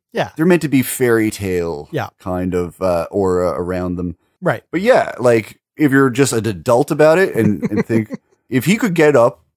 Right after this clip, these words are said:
Speaker 2: from that news, he must have been, you know, somewhat capable of doing it this whole time.
Speaker 1: Mm-hmm.
Speaker 2: And for them to live in poverty when this guy's
Speaker 1: <laughs>
Speaker 2: just lying in bed,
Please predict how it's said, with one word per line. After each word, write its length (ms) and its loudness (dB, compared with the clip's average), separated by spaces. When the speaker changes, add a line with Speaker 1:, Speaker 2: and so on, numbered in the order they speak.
Speaker 2:
from 300 0
that 280 2
news, 440 0
he 120 2
must 220 2
have 120 -2
been, 400 2
you 100 0
know, 120 2
somewhat 580 0
capable 500 0
of 100 -6
doing 280 2
it 80 -4
this 120 -12
whole 220 2
time. 440 -4
Speaker 1:
Mm-hmm. 260 2
Speaker 2:
And 220 -2
for 120 -2
them 160 4
to 60 4
live 200 4
in 120 0
poverty 480 0
when 160 0
this 160 2
guy's 560 2
Speaker 1:
<laughs> 360 -8
Speaker 2:
just 180 -4
lying 300 4
in 140 0
bed, 540 4